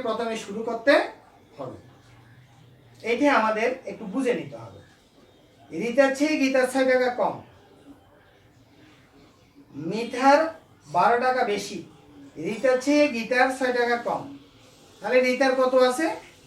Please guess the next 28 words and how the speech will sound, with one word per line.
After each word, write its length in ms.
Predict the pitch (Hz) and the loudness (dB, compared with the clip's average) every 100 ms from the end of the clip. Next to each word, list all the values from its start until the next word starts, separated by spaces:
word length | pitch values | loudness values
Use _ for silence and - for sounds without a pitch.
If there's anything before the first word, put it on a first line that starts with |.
| - 175 | -10 -4
নাই। 160 | 175 170 - - - - - - _ _ 143 | -2 -4 -10 -20 -20 -20 -20 -20 _ _ -12
যেহেতু 380 | 196 247 285 311 | -2 0 2 2
নাই, 100 | 294 269 | 2 2
সেহেতু 260 | 277 269 277 226 | 2 2 4 4
আমাদেরকে 340 | 233 240 254 262 | 4 0 -2 -6
কি 80 | - | -8
করতে 200 | 220 240 233 | -8 -2 0
হবে? 200 | 233 294 - - - - - - - 165 | 4 4 2 -4 -16 -20 -20 -20 -14 -6
ধরে 200 | 180 202 214 | -4 -4 -4
নিতে 240 | 208 277 330 - - - | 2 4 4 0 -16 -14
হবে। 200 | 139 - - - - - - 160 | -12 -12 -16 -20 -20 -20 -14 -8
রীতার 320 | 233 277 269 262 | -2 2 2 2
চেয়ে 220 | 302 302 269 | 0 2 0
গীতার 260 | 269 269 269 | 2 0 2
ছয় 140 | 269 254 | 2 2
টাকা 160 | 247 247 | 0 0
কম। 160 | 226 180 - - - - - - - - 151 | 0 0 -4 -16 -20 -20 -20 -20 -20 -18 -6
যদি 180 | 220 240 247 | -2 0 0
রীতার 240 | 247 247 214 | 0 -2 0
দশ 100 | 214 233 | -2 0
টাকা 180 | 233 240 240 | 0 0 0
থাকে, 200 | 269 302 320 - - - - - - - - 202 | 0 -2 -2 -6 -20 -20 -20 -20 -20 -20 -12 -6
যদি 220 | 214 277 254 | -2 0 0
রীতার 260 | 247 240 220 | -2 -2 -2
দশ 100 | 220 - | -2 -2
টাকা 160 | 254 254 277 | 0 2 2
থাকে, 200 | 277 311 - - - - _ - | 2 0 -2 -14 -20 -20 _ -4
তাহলে 180 | 202 220 | 0 0